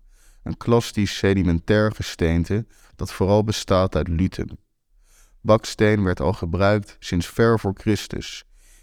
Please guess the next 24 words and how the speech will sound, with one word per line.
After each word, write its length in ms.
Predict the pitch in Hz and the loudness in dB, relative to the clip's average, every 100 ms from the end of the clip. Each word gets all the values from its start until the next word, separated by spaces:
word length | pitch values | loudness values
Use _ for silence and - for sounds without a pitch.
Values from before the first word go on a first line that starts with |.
| - | -4
In 160 | 98 | 2
Mesopotamië 1080 | 95 101 - 95 90 90 101 104 107 104 98 104 | 4 4 0 -2 -2 0 2 2 4 2 2 -2
zijn 240 | - 82 | -2 -2
de 60 | 73 | -2
eerste 440 | 82 110 - - | -2 -2 -2 -2
handgevormde 840 | 87 92 98 - 95 - 87 90 78 | -2 0 -2 -4 -8 -2 0 2 0
baksels 520 | - 98 - 87 - | 0 0 -2 -6 -8
gevonden. 580 | - - 67 71 - - _ _ _ - | -8 -6 -4 -4 -6 -14 _ _ _ -6
Maar 160 | 87 | 0
het 160 | 92 90 | 0 0
duurde 240 | 95 95 | 0 2
nog 160 | 95 78 - | 0 -2 2
duizenden 500 | 98 117 117 117 98 | 4 4 4 2 2
jaren 500 | 92 90 85 87 98 - _ _ | 2 4 2 0 -6 -14 _ _
voor 160 | - | -2
het 160 | 87 - | -2 0
alom 300 | - 117 110 | 0 2 4
werd 200 | 101 95 | 2 0
gebruikt 540 | - 82 85 82 82 | -4 -2 2 2 0
voor 180 | - 90 | -6 -6
de 140 | 80 - | -4 -2
aanleg 500 | 92 87 87 85 - | 0 2 2 -2 -4
van 160 | 78 | -6
straten, 680 | - - 104 101 - 92 95 | -6 -2 2 2 0 -4 -4